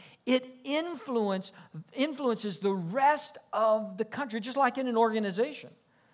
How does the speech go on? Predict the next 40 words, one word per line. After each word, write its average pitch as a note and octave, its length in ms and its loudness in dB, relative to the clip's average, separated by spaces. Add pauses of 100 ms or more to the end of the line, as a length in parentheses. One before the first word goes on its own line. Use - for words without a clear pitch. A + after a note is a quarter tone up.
(540)
The F#3 80 2
moral A#3 680 10
compass B3+ 800 2
or F#3+ 160 4
lack A3+ 420 4
thereof G#3 640 6
by F3+ 160 4
the G3 100 2
leader B3+ 520 0
of B3 80 -2
the B3 100 -2
organization G3+ 880 0 (440)
influences G#3+ 880 -2 (280)
the G#3 140 6
rest A3+ 600 0 (100)
of G#3 160 0
the A3+ 100 -4
organization. A#3+ 720 -2
And A#3 100 -4
so A#3 160 0 (220)
the A#3+ 80 -2
proverb D4 480 4
writer A3 260 8
is G#3 80 0
saying, A3+ 320 -2
"Look, D#4+ 260 -2 (800)
pray C#4 440 4
that B3+ 160 6
your A#3+ 180 2
leader's C4+ 400 -2
gonna A#3+ 220 0
have A#3+ 180 2
integrity. A#3 600 -2
Choose D4+ 600 -4
leaders, C4 460 -2
if G3+ 100 -4
you B3+ 120 0
have C4+ 120 2
that C4 160 2
opportunity, B3 640 2